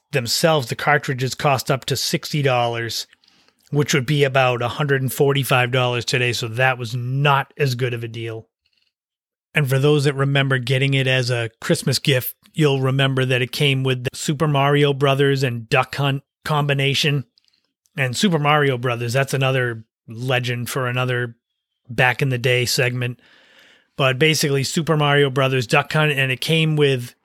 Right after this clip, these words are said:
the plastic gun that you could shoot at the screen. And if you shot the ducks, the dog would go and grab it. And if you missed the duck, the dog would pop up and laugh at you 'cause you were terrible at shooting.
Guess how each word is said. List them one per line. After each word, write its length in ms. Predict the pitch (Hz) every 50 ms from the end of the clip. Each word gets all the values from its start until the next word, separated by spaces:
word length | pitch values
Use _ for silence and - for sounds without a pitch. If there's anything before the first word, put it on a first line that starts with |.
| _ - -
the 80 | 120
plastic 520 | - - - 151 139 139 - - 147 131 123
gun 200 | 139 135 139 139
that 80 | 135
you 160 | 131 127 135
could 160 | 131 147 120 -
shoot 240 | - - 147 139
at 80 | 139 -
the 80 | 147 123
screen. 600 | - - - 151 139 143 139 139 139 139 127 - _ _ _ _ _ _ _ _ _ _ _ _ _ _ _ _ _
And 160 | 147 139 135
if 160 | 135 - -
you 240 | 139 135 131 127 120 - _ -
shot 400 | - - - 170 151 143 135 -
the 80 | 143
ducks, 420 | 120 113 143 143 135 - - - -
the 100 | 147 127
dog 380 | 113 139 131 131 135 131 131
would 160 | 131 131 127 131
go 200 | 135 131 131 131
and 140 | 127 127
grab 300 | 117 135 139 139 139 135
it. 220 | 139 139 139 - _ _ _ _ _ _ _ _ - _
And 160 | 127 127 131 123
if 100 | - -
you 80 | 123
missed 300 | 123 139 160 156 - -
the 80 | - 143
duck, 420 | 120 120 143 135 131 - _ _
the 80 | - 123
dog 320 | 117 127 131 135 139 131
would 180 | 135 127 117 -
pop 320 | - 147 135 131 - -
up 200 | 147 143 - -
and 120 | 127 120 117
laugh 340 | 123 131 139 143 135 -
at 180 | 143 127 127 127
you 240 | 127 127 127 117 - _ _ _ _ _ _ -
'cause 160 | 143 123 117
you 100 | 131 127
were 120 | 127 120
terrible 500 | - - - 147 143 143 139 131 131 127
at 80 | 127 123
shooting. 540 | - - - 156 151 143 135 127 131 120